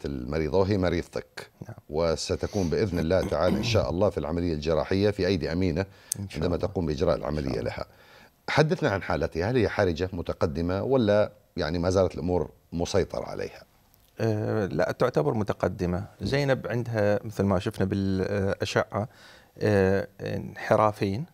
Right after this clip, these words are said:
Speaker 2: الانحراف الأعلى اللي هو الأصغر، والانحراف اللي تحت، زين، قريب على الحوض اللي هو
Speaker 1: مم.
Speaker 2: الأكبر.
Speaker 1: عفوًا شوي بس دكتور لو سمحت لي، أبو محمد لو سمحت، آه، أخوي خالد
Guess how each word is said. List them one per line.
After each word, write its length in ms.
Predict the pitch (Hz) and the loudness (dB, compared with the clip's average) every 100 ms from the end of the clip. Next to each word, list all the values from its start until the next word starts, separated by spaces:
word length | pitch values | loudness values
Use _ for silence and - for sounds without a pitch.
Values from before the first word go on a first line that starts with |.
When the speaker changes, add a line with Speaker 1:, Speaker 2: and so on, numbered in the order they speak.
| - | -8
Speaker 2:
الانحراف 560 | 107 101 98 - 113 104 | -4 -4 0 4 4 4
الأعلى 440 | 101 104 98 104 | 0 0 0 0
اللي 180 | 104 107 | 0 -2
هو 180 | 107 101 | -2 0
الأصغر، 500 | 95 - 95 110 - - _ - _ - | -2 -4 -4 -4 -4 -6 _ -20 _ -4
والانحراف 680 | 107 98 101 - 104 104 104 | -2 0 -4 -2 2 2 0
اللي 340 | 98 95 95 - | -2 0 -2 -4
تحت، 260 | - 110 120 - - _ | -6 -4 -4 -6 -20 _
زين، 300 | - 95 104 151 - | -6 -2 -2 -4 -2
قريب 240 | 101 101 | 0 2
على 140 | 90 95 | 2 0
الحوض 320 | 90 104 120 - | 0 0 0 -2
اللي 160 | - 104 | -4 -2
هو 140 | 98 | 0
Speaker 1:
مم. 40 | 98 | 0
Speaker 2:
الأكبر. 460 | 98 95 - 92 - - | 0 -2 -4 -6 -4 0
Speaker 1:
عفوًا 280 | 87 - 76 | 0 0 -4
شوي 220 | - 90 | 0 0
بس 200 | 76 - | 0 -4
دكتور 260 | 76 - 90 | -4 -2 -2
لو 80 | |
سمحت 320 | 82 78 73 - | -2 -2 -4 -2
لي، 80 | |
أبو 120 | 90 107 | 2 2
محمد 320 | 120 139 92 | 4 4 6
لو 100 | 113 | 4
سمحت، 340 | - 98 - - - - - _ _ _ _ _ _ _ 85 | 4 0 -2 -10 -20 -20 -20 _ _ _ _ _ _ _ 0
آه، 120 | 85 | 2
أخوي 200 | - 127 | 4 4
خالد 300 | 113 131 | 6 6